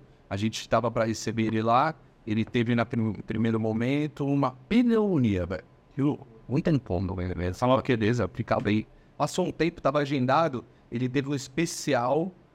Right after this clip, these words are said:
é, no Danilo Gentili. Ah, não tem como negar, pelo amor de Deus. Então, na hora que ele foi lá, foi o momento certo. Hoje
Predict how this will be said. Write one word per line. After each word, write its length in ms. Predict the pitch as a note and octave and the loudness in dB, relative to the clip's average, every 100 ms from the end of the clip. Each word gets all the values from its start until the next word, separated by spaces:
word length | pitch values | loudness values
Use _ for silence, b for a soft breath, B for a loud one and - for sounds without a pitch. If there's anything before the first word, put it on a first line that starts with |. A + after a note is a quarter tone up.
| - - - | -20 -20 -6
é, 280 | G2+ G2 G2 | -2 0 2
no 420 | A#2 A2 A2 G#2 | 0 0 -2 -4
Danilo 260 | - G#2+ C#3 | -2 0 0
Gentili. 560 | F3+ F#3 - B2+ A#2+ - - | 0 -4 -2 -2 -2 -10 -10
Ah, 200 | A#2 G#2+ - | -8 -8 -4
não 120 | A#2+ | -2
tem 120 | A#2 | -2
como 240 | - - G2 | -4 -6 -2
negar, 300 | D3+ A#2 A#2 A#2 | 0 0 -2 -4
pelo 240 | A2+ F#2+ | -2 0
amor 200 | F#2 F#2+ | 0 0
de 140 | B2 E3+ | 0 -2
Deus. 220 | G#2 G#2 B B | -2 -4 B B
Então, 240 | F3+ A3+ A3+ | -2 2 2
na 80 | |
hora 200 | G#3+ A3 | 4 2
que 100 | G#3+ | 0
ele 100 | F#3+ | -4
foi 180 | F3+ G3 | -2 0
lá, 120 | F3+ F3+ | 2 0
foi 140 | F#3 | 0
o 40 | |
momento 320 | E3+ E3 F#3 - | -2 -2 -4 -4
certo. 300 | F3+ F3+ - - - | -2 -2 -4 -20 -8
Hoje 480 | - E3+ F3+ F3 | 0 0 0 -2